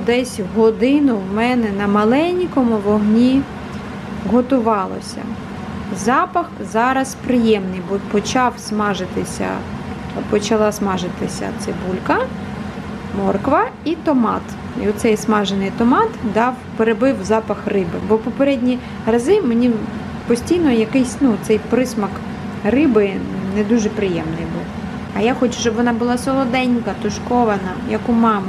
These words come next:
У мами теж по останні рази не виходить вона щось. Чи хек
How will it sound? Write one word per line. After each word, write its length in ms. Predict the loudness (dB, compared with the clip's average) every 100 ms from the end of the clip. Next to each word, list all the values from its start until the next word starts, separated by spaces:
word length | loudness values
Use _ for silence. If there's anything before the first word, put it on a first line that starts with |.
| -2
У 40 |
мами 240 | 0 2 2
теж 280 | 2 0
по 140 | -2 -8
останні 400 | -4 -2 0 0
рази 300 | 0 2 2
не 120 | 2
виходить 520 | 0 0 0 0 -2 -4
вона 220 | -6 -6
щось. 240 | -6 -6 -6 -8 -10 -10 0
Чи 140 | 0
хек 220 | 2 0